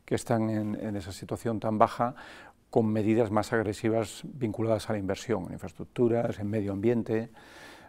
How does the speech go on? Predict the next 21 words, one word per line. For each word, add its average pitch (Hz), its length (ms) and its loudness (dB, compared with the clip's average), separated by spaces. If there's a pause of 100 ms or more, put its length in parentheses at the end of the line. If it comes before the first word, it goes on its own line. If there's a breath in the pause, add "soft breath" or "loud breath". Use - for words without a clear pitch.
para 104 180 0
la 104 60 -4
lucha 107 260 -2
contra 104 260 -2
el 95 60 -4
cambio 98 400 0
climático, 113 720 0
en 107 140 0
I 117 100 4
más 110 180 6
D 113 80 -2
más 95 240 -4
I, 123 120 2
que 107 100 -2
es 95 60 0
donde 98 500 -2
Europa, 98 360 -2
por 90 120 -10
ejemplo, 92 260 -8
tiene 92 240 -6
un 87 220 -6